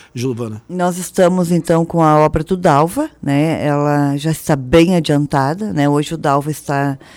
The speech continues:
Speaker 2: eh, tendo suas aulas na Escola Pacífico, né, no mesmo espaço, mas a Escola Dalva já, eh, eh, pelo edital, né, nós temos ali o edital que ela fica,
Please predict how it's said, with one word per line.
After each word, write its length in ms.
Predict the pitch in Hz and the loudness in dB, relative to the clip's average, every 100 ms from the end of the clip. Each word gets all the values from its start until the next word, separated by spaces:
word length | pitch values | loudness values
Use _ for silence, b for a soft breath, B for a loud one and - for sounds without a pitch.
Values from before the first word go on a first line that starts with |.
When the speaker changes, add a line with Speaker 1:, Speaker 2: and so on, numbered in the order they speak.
| B B B - | B B B -4
Speaker 2:
eh, 140 | 143 | -2
tendo 220 | - 143 | 0 -2
suas 320 | 143 165 147 | -2 -2 0
aulas 300 | 147 139 147 | 2 0 0
na 60 | 143 | -4
Escola 340 | 139 - 143 | -6 -4 -4
Pacífico, 720 | 143 180 175 170 170 - 269 240 b b b | -2 -4 -4 -6 -6 -6 -8 -8 b b b
né, 140 | - 147 | -6 -2
no 140 | 151 | 0
mesmo 500 | 151 139 151 170 156 | 2 0 0 -2 -2
espaço, 840 | 143 - - 147 143 170 - 294 269 b b b b - | -4 -8 -4 0 0 0 -4 -8 -10 b b b b -4
mas 280 | 170 170 | 0 0
a 80 | 185 | 0
Escola 380 | 175 - 185 185 | -2 0 2 2
Dalva 320 | 180 175 190 | 4 2 2
já, 480 | 190 190 180 180 180 | 0 0 2 2 0
eh, 440 | 175 170 160 131 127 - _ _ _ | 0 0 0 -4 -10 -16 _ _ _
eh, 100 | 165 143 | -10 -4
pelo 320 | - 208 226 202 | 0 2 4 4
edital, 640 | 175 - - 147 151 233 - - | 2 0 0 2 4 2 -6 -4
né, 160 | 147 156 | -2 0
nós 260 | 156 - | -2 -4
temos 400 | - 156 160 147 | -4 -2 -2 -4
ali 140 | 156 147 | -4 -4
o 40 | |
edital 460 | 156 165 - 151 160 | -4 -6 -4 -2 -4
que 300 | - 196 175 | -6 -2 0
ela 240 | 165 180 | 2 0
fica, 340 | 175 - 175 | -4 -6 -6